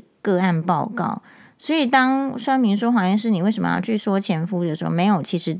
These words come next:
我，我想呈现的就是这个就是一个个案报告，而且你们平-，其实听不太到的。你今天大概不会听到，就是说，呃，大 S 无缘无故的去上哇哇哇，然后说她认识汪小菲的心路历程。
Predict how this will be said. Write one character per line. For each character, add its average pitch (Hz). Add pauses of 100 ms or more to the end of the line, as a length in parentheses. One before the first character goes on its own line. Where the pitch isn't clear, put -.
(120)
我， 160
我 185
想 220
呈 156
现 202
的 160
就 170
是 185
这 247
个 170
就 180
是 107
一 90
个 143 (480)
个 226
案 202
报 190
告， -
而 -
且 269
你 185
们 139
平-， - (200)
其 190
实 190
听 208
不 202
太 170
到 170
的。 - (320)
你 190
今 254
天 294
大 269
概 240
不 196
会 196
听 196
到， 185
就 180
是 180
说， 175 (360)
呃， 156
大 208
S 175 (120)
无 175
缘 180
无 165
故 190
的 160
去 -
上 170
哇 160
哇 160
哇， 160
然 151
后 160
说 165
她 170
认 170
识 165
汪 160
小 175
菲 165
的 147
心 156
路 151
历 151
程。 -